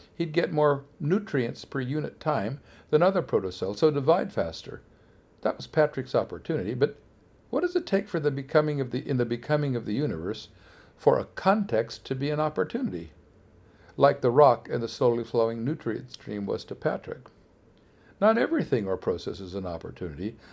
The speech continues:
A tiny rock by itself is not an opportunity, nor is a rock and a slowly flowing nutrient stream of stuff. There is no opportunity without something that can seize the opportunity and take advantage of it.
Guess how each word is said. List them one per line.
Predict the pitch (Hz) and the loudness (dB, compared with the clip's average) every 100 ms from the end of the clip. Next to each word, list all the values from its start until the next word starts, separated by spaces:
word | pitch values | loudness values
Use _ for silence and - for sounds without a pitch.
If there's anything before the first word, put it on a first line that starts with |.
| - - | -14 -12
A | |
tiny | - - 208 196 | -6 -2 0 0
rock | 123 165 185 | 4 4 4
by | - 110 | 2 2
itself | - - 147 127 | 0 0 0 -2
is | 95 | -6
not | 113 92 | -6 -4
an | 92 82 | -4 -6
opportunity, | 82 - - 95 76 67 127 - _ - - - | -8 -10 -12 -12 -12 -10 -10 -10 _ -20 -16 0
nor | 180 175 | 2 2
is | 156 | 2
a | |
rock | 151 160 160 160 - | 6 8 8 4 -6
and | 131 | -2
a | 127 | -2
slowly | - - 151 160 165 156 | -4 -4 4 6 6 0
flowing | - 151 151 143 | 2 2 2 -4
nutrient | 160 160 165 165 | -6 -8 -8 -8
stream | - 170 170 | -8 -8 -4
of | 165 | -6
stuff. | - - - - - _ _ _ _ _ _ | -6 -4 -4 -6 -12 _ _ _ _ _ _
There | - 165 | -2 0
is | 143 | 0
no | 151 180 254 | 4 4 6
opportunity | 185 - 160 185 120 117 127 - - - | 4 2 -2 -4 -2 -2 -4 -10 -14 0
without | 151 170 - | 2 2 2
something | 185 170 165 | 0 2 -4
that | 147 | -4
can | 147 131 | -4 -4
seize | - - 190 202 - - _ - | -4 -4 -2 -4 -8 -18 _ -6
the | 127 113 | -2 0
opportunity | 110 113 - 104 120 | 0 -2 -2 -4 -4
and | - 127 | -6 -2
take | 156 151 | -2 0
advantage | 135 175 190 101 85 | -2 0 0 -2 -4
of | 76 | -10
it. | - | -12